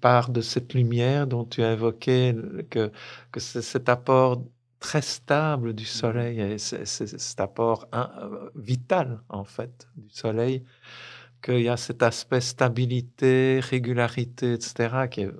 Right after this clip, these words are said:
Speaker 1: vraiment traduite, euh, dans la structure de, et, et, et avec ce répondant,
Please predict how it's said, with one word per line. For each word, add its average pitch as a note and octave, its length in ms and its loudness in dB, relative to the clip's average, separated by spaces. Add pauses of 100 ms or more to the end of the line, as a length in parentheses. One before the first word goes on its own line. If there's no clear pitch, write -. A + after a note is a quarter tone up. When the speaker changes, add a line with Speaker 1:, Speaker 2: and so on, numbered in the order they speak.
Speaker 1:
vraiment A#2 400 -6
traduite, A2+ 720 -4
euh, F#2+ 220 -4
dans G#2+ 200 -2
la G#2 100 -2
structure D#3 880 -2
de, G#2+ 340 -6 (880)
et, A#2 80 4 (640)
et, A2+ 80 -2 (200)
et A#2+ 100 2
avec C3 500 2 (400)
ce - 220 0
répondant, A#2+ 1040 0